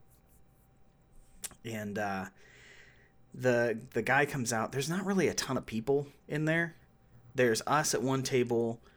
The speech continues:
uh, a group of, like, three at another table across the way, and, like, maybe, maybe two other tables. So as a total, there are about four tables in this entire place over their lunch break.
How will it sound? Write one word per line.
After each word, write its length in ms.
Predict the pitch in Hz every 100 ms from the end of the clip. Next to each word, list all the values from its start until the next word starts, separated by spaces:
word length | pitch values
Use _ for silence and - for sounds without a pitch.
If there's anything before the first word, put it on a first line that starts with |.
| - - -
uh, 380 | 113 98 95 92
a 80 | -
group 260 | 107 135 135
of, 160 | 113
like, 420 | 117 107 95 - - - _
three 840 | - - - 147 165 165 160 156 151 - -
at 80 |
another 240 | 113 135 143
table 320 | 139 147 131
across 360 | 110 135 127 -
the 80 |
way, 500 | 113 120 123 123 117 - - - - -
and, 480 | 110 107 107 107 110
like, 280 | 113 -
maybe, 360 | 147 143 139 143
maybe 500 | 139 135 143 151 151
two 200 | 139 143
other 140 | 127 107
tables. 560 | 120 - - - - - - -
So 260 | - 135 123
as 80 | 120
a 60 |
total, 560 | 110 - 196 147 101 - - - - -
there 120 | - 113
are 20 |
about 220 | 107 98
four 280 | - 135 123
tables 640 | 123 101 67 67 - - - -
in 100 | 113
this 140 | 107 120
entire 520 | 98 - 117 107 107 -
place 480 | - 104 82 - - -
over 200 | 113 107
their 140 | 98
lunch 260 | 95 82 -
break. 320 | - - -